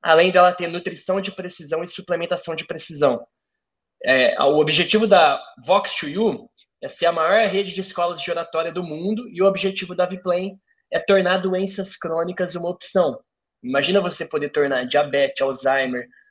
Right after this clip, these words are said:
alguns tipos de câncer uma opção, né? Hipertensão e tudo mais.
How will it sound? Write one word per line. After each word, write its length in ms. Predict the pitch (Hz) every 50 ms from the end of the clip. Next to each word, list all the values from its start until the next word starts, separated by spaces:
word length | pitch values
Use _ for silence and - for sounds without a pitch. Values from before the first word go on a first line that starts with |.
| _ -
alguns 400 | 120 135 135 - 151 160 160 -
tipos 300 | - - 131 - 143 127
de 120 | - 151
câncer 460 | - - 147 147 160 - - 180 - -
uma 180 | 143 147 147
opção, 520 | 143 143 143 - - - 139 131 120 113 113
né? 160 | 120 123 127
Hipertensão 640 | 127 120 - 139 135 135 147 143 139 - - 143 143
e 40 | 139
tudo 140 | 147 147
mais. 220 | 151 143 - -